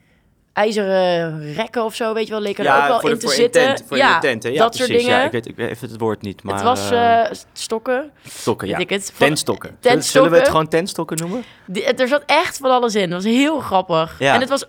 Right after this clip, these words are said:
Speaker 1: en het was weer ook een persoontje. Want het had een soort van wel benen en armen en ook echt een, een soort van hoofd.
Speaker 2: En hoe lang duurde dat voordat je dat zag? Want ik kan me voorstellen dat het wat langer duurt
Speaker 1: Nou,
Speaker 2: misschien. Of
Speaker 1: juist
Speaker 2: had, had
Speaker 1: van
Speaker 2: je
Speaker 1: een afstand denk je, denk je snel, oh, er staat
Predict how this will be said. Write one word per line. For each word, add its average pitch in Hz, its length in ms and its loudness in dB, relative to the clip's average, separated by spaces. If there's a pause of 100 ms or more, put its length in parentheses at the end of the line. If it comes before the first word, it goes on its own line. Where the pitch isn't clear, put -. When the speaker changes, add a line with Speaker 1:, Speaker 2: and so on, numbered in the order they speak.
Speaker 1:
en 262 140 2
het 262 80 0
was 233 180 -2
weer 262 340 2
ook 262 320 2
een 214 240 -2
persoontje. 220 520 0
Want - 560 -12
het - 0 -
had 202 100 -2
een - 60 -14
soort 220 140 -4
van 165 120 -4
wel 156 180 0
benen 208 360 0
en 170 80 -2
armen 202 420 0
en 180 60 -2
ook 180 80 -6
echt - 240 -8
een, - 100 -10
een - 80 -10
soort 170 140 -12
van 151 120 -12
hoofd. 208 520 -2
Speaker 2:
En 117 100 -2
hoe 135 120 2
lang 147 180 2
duurde 156 280 0
dat 139 200 2
voordat 127 360 -4
je 117 60 -16
dat 117 180 -8
zag? - 480 -2
Want 98 120 -12
ik 110 60 -2
kan 113 140 -4
me 110 60 -6
voorstellen 120 440 -4
dat 107 100 -10
het 104 160 -14
wat 110 140 -8 (120)
langer 104 440 -6
duurt 110 260 -6
Speaker 1:
Nou, 240 240 2
Speaker 2:
misschien. 269 220 2
Of 220 80 -6
Speaker 1:
juist 254 260 2
Speaker 2:
had, - 0 - (100)
had 277 80 -2
Speaker 1:
van 254 100 0
Speaker 2:
je - 40 -8
Speaker 1:
een - 60 -18
afstand 262 440 0
denk 226 180 -2
je, 214 120 -4 (220)
denk 208 240 -6
je 190 60 -12
snel, 190 340 -2
oh, 190 260 0
er 175 80 -4
staat 196 400 0